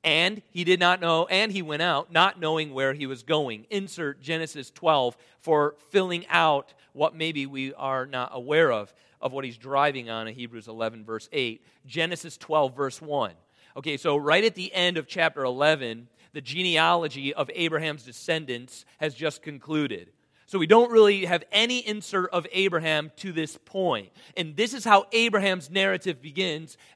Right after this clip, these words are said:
And might I suggest to you, each and every one of you whose object of your faith is Christ the Lord. The object of your faith is Christ. You're firmly grounded in him.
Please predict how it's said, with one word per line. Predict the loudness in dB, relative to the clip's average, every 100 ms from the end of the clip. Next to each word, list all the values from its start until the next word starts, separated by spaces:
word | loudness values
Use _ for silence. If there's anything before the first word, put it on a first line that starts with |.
| -6
And | 0
might | 2 4
I | 2
suggest | 0 -6 -2 -2 -2
to | -14
you, | -8 -6 -6 -10
each | -14 -14 -12 -6
and | -6 -2
every | -2 2 0
one | 0 -2 -2
of | -2
you | -6 -12 _ _
whose | -8 -6 -6 -12 _ _ 4
object | 6 6 0 0 0 -2 2
of | 2 4
your | -2 -2
faith | -4 -4 -2 -4 -8 -10
is | -4 -2 -4 -8
Christ | _ -6 2 2 0 -8 -14
the |
Lord. | -2 2 4 2 -2 _ _ -10
The | -10 -8 0
object | 4 4 2 -6 -8
of | -8 -4
your | -4
faith | -2 -4 -4 -6 -8
is | -8 -8
Christ. | -14 -2 0 -2 -10
You're | -8 -8 _ _
firmly | 6 6 4 -4 -4 -4 -8 _ -14
grounded | 4 6 6 2 -2 0
in | -2 -2
him. | -2 0 -2